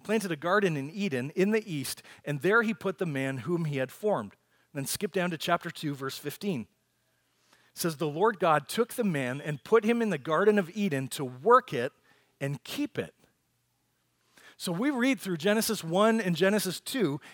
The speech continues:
and what we learn here is this. One of our greatest callings is to work, because in our work, we reflect the image of the God who made us. One of our greatest callings is to work, because in our work, we reflect the image of the God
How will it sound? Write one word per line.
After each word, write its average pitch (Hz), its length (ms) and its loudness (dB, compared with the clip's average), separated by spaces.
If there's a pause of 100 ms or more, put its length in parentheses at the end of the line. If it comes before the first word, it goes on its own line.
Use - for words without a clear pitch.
and 180 180 2
what 240 200 8
we 240 120 2
learn 208 340 4
here 185 200 4
is 147 160 0
this. 196 320 4 (300)
One 220 240 6
of 214 180 6
our 247 300 12
greatest 226 580 4
callings 160 640 2
is 170 200 0
to - 140 -4
work, 170 600 2 (600)
because 190 420 2
in 254 240 2
our 277 200 8
work, 170 520 4 (180)
we 180 200 -2
reflect 226 580 2
the 202 200 -2
image 190 300 0
of 160 180 -4
the 156 80 -4
God 147 380 6
who 170 100 -2
made 226 240 4
us. - 340 -6 (1000)
One 214 180 6
of 269 80 8
our 233 120 12
greatest 226 460 6
callings 233 360 6
is 196 120 2
to 208 80 -2
work, 196 380 6
because 180 300 2
in 247 240 6
our 277 180 12
work, 190 400 6 (180)
we 180 160 -2
reflect 202 500 0
the 196 200 -4
image 220 280 0
of 190 180 -6
the 165 80 -6
God 147 320 2